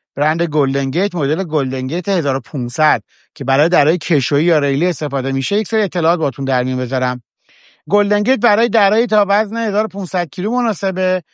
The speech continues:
چهار متر ریل دنده‌شونه‌ای رو پکیجش معمولاً هست، بیست و چهار ماه گارانتی داره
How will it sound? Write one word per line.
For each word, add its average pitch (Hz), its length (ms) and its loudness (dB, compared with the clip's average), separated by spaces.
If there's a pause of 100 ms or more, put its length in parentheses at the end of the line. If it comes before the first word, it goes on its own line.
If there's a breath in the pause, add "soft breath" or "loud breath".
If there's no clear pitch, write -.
(200)
چهار 190 220 4
متر 220 260 -2
ریل 214 360 2
دنده‌شونه‌ای 175 600 -2
رو 202 100 -2
پکیجش 180 520 -2
معمولاً 160 640 0
هست، 185 400 0
بیست 156 180 -6
و 151 60 -4
چهار 170 180 -4
ماه 170 120 -4
گارانتی 151 480 -2
داره 233 360 0